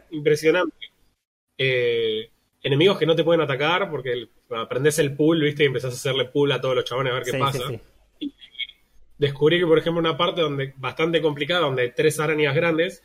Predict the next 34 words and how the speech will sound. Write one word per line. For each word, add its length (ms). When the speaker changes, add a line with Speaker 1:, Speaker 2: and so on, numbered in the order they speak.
Speaker 1:
si 160
las 180
puleás 380
al 80
escalón 260
de 80
abajo, 400
después 340
no 260
pueden 220
pegar, 460
entonces, 420
tipo, 200
las 180
matás. 520
Digo, 220
Speaker 2:
Sí. 120
Speaker 1:
pegás 340
y 180
se 120
vuelve 200
hack 160
and 140
slash. 280
<laughs> 260
Speaker 2:
Eh, 420
pero 180
su-, 300
suena 360
como 240
que 120
básicamente 640
sos 240
un 280